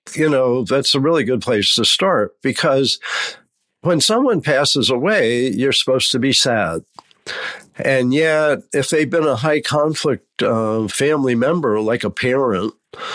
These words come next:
then you really have a sense of relief. You may have been the go-between with that parent and the rest of the world for many years.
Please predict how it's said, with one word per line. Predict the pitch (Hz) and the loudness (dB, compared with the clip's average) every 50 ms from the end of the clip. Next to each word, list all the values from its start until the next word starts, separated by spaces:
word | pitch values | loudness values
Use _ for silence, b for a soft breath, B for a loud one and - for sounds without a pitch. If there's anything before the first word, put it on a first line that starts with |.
| B B B B B _ _ | B B B B B _ _
then | 143 160 139 156 156 156 143 147 151 143 135 123 - - _ _ _ - - - | -6 -2 0 0 2 2 2 2 2 2 0 0 -2 -6 _ _ _ -12 -8 -4
you | 104 135 139 160 151 143 | -2 0 0 2 2 0
really | 143 147 151 156 160 143 | 0 2 2 2 2 2
have | 139 175 202 240 240 - - - - - | 2 2 0 0 0 -2 -4 -6 -2 -2
a | 135 | 0
sense | 127 - - 127 110 104 - - | 2 2 2 2 0 0 0 0
of | 127 98 - 110 | 0 0 0 0
relief. | 101 92 90 95 95 78 73 - - - - - - 110 | 0 0 0 0 -2 -4 -6 -6 -8 -6 -6 -6 -4 -2
You | 113 131 156 160 | 0 0 0 2
may | 156 151 156 156 151 | 2 2 2 2 2
have | 160 175 151 139 127 | 2 0 0 0 0
been | 135 139 139 139 123 120 117 B B B B B B B B B B _ _ | 0 0 0 2 0 -2 -2 B B B B B B B B B B _ _
the | 127 127 107 | -2 -2 0
go-between | - 139 156 196 208 202 170 131 110 - - 156 123 107 110 104 101 107 | 2 2 2 2 2 0 0 0 0 -2 0 0 0 0 0 0 0 0
with | 117 117 - - | 0 0 0 0
that | 135 117 113 110 - | 0 0 0 -2 -4
parent | - - 135 120 127 135 135 131 123 | -4 -2 -2 0 0 0 0 0 0
and | 123 127 123 120 | 0 0 0 0
the | 117 | 0
rest | 113 123 127 120 - - 143 | 0 0 0 0 0 0 0
of | 135 | 0
the | 120 131 123 | 0 0 0
world | 120 143 170 202 185 107 85 82 73 - | 0 0 0 0 0 0 -2 -4 -6 -4
for | - 120 107 | -2 -2 0
many | 110 131 139 147 143 135 139 | 2 2 2 2 2 0 0
years. | 135 139 165 208 240 - - 76 - - - - - | 0 0 0 0 0 -2 -2 -2 0 0 0 0 0